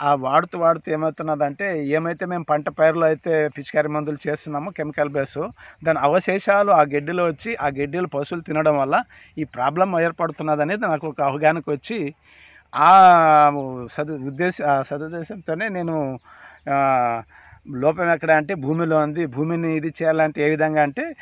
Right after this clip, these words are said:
మేము ఆర్గానిక్‌గా దాన్ని భూమిని ఇది చేసుకుంటే ఖచ్చితంగా పంటలు బాగా వచ్చేవి. కెమికల్ లేకున్నట్లు మేము పండించి ఆ మేత కానీ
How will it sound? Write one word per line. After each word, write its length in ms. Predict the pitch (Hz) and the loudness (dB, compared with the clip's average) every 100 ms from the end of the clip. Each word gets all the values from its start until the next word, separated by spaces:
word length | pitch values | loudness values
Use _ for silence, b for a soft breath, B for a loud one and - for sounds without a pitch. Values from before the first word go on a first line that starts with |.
| B B - | B B -10
మేము 220 | 139 143 | -4 -2
ఆర్గానిక్‌గా 880 | 117 143 156 185 190 170 190 185 175 | 2 2 4 0 0 6 8 10 8
దాన్ని 640 | 165 165 170 160 156 151 143 127 120 117 | 6 0 0 -2 -2 -2 -2 -4 -6 -8
భూమిని 600 | 127 165 170 170 151 143 | -6 -4 -2 -2 -2 -4
ఇది 280 | 127 147 147 165 | -6 -6 -4 -4
చేసుకుంటే 600 | 156 - 143 135 196 247 b b b _ | -4 -4 -6 -2 -2 -2 b b b _
ఖచ్చితంగా 380 | 139 151 160 165 | -8 -4 -2 -2
పంటలు 320 | 143 147 135 | -2 -2 2
బాగా 260 | 151 151 156 | 4 6 4
వచ్చేవి. 460 | 151 151 147 190 - _ _ _ | -2 -4 -4 -6 -12 _ _ _
కెమికల్ 340 | 135 147 160 160 | -10 -6 -2 2
లేకున్నట్లు 400 | 156 160 156 151 | 2 0 -8 -6
మేము 160 | 147 | -6
పండించి 520 | 143 139 147 147 147 135 | -4 -4 -4 -6 -8 0
ఆ 220 | 147 147 | 2 4
మేత 480 | 131 120 120 139 147 | 2 -4 -2 -2 0
కానీ 460 | 160 156 156 185 | 2 2 0 -2